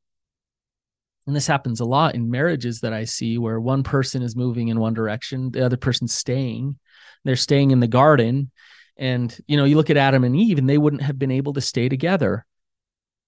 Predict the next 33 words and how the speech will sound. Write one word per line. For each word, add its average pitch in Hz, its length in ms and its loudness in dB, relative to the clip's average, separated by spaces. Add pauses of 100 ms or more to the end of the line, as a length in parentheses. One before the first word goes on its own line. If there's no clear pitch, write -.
(320)
if 131 240 0
Eve 151 260 2
would 139 120 2
have 117 120 0
gone 123 240 2
off 135 480 -2
into 131 240 0
the 123 120 -2
lone 123 220 2
and 120 120 -2
dreary 117 280 0
world 117 280 0
by 113 160 -2
herself 170 760 -4 (380)
and 131 160 -6
Adam 127 320 0
refused 123 460 -4
to - 100 -12 (140)
partake 117 360 -6
of - 80 -10
the - 60 -16
fruit. - 360 -8 (3750)
And 147 100 -2
Eve 139 200 0
probably 123 260 2
would 120 80 0
have 117 60 0
looked 113 160 -4
back 175 280 -2
and 131 100 -4
been 123 120 -4
like, 113 140 -6
"Adam, 131 380 -6